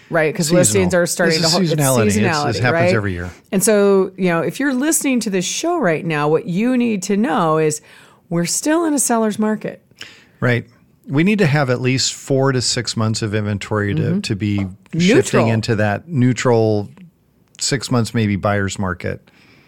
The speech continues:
Speaker 1: Yeah.
Speaker 2: When, I can't remember the last time we were in a buyer's market.
Speaker 1: Uh, twenty eleven.
Speaker 2: Yeah, yeah, yeah.
Speaker 1: It was April
Speaker 2: Twenty eleven.
Speaker 1: twenty twelve that the market shifted.
Speaker 2: Right.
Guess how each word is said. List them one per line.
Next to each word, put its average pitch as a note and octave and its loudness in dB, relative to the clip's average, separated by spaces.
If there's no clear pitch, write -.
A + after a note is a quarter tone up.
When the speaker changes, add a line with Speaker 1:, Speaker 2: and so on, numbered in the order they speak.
Speaker 1:
Yeah. G3+ 2
Speaker 2:
When, B2+ -2
I G#2+ -4
can't D#3+ -4
remember B2 2
the A2 0
last G2+ -2
time G#2 0
we G2+ -2
were F#2+ -2
in B2+ 2
a B2 2
buyer's F2+ -4
market. E2+ -8
Speaker 1:
Uh, C#3 -8
twenty D#3 -8
eleven. D3+ -4
Speaker 2:
Yeah, C#3+ 0
yeah, C#3 -2
yeah. C3+ -4
Speaker 1:
It F3+ 2
was F3 2
April A#2+ -2
Speaker 2:
Twenty F3 2
eleven. A3+ 0
Speaker 1:
twenty G3+ 0
twelve F#3 0
that E3 -2
the F3 -6
market D#3+ -4
shifted. D#3+ -6
Speaker 2:
Right. A2+ -4